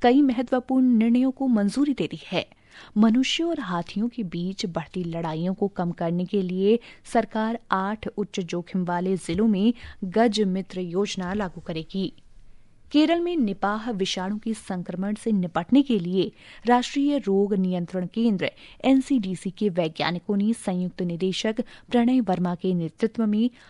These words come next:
पालक्कड़ और मलप्पुरम जिलों का दौरा किया। राष्ट्रीय विषाणु विज्ञान संस्थान एनआईवी पुणे के वैज्ञानिकों की एक टीम ने भी पालक्कड़ और मलप्पुरम में निपाह से प्रभावित स्थानों का दौरा करने की उम्मीद है।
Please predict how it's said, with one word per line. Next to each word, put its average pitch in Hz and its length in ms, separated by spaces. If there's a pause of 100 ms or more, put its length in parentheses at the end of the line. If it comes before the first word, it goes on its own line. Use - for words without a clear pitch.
(140)
पालक्कड़ 233 520
और 190 280
मलप्पुरम 185 680
जिलों 180 360
का 170 140
दौरा 160 320
किया। 180 200 (540)
राष्ट्रीय 190 360
विषाणु 185 440
विज्ञान 175 400
संस्थान 190 720
एनआईवी 180 480
पुणे 202 300
के 202 180
वैज्ञानिकों 175 680
की 180 220
एक 165 180
टीम 196 180
ने 214 180
भी 220 220 (400)
पालक्कड़ 240 440
और 247 100
मलप्पुरम 190 480
में 208 160
निपाह 180 380
से - 120
प्रभावित 185 600
स्थानों 180 340
का 175 140
दौरा 165 260
करने 165 260
की 165 260
उम्मीद 190 380
है। 233 180